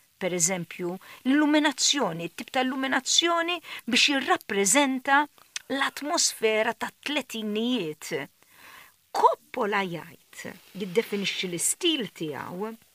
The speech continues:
jgħid illi l-istil tiegħu f'dan il-film huwa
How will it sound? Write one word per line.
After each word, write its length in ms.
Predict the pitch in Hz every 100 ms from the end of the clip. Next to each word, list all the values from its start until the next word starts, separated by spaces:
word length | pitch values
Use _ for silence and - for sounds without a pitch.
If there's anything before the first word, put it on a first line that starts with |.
| _ 254
jgħid 520 | 277 196 - - -
illi 160 | 214 214
l-istil 440 | 196 - 196 202
tiegħu 400 | - 415 185 170
f'dan 240 | 185 180
il-film 600 | 185 - - 151 - 175 190 _ _ _ - - - -
huwa 480 | 370 202 170 175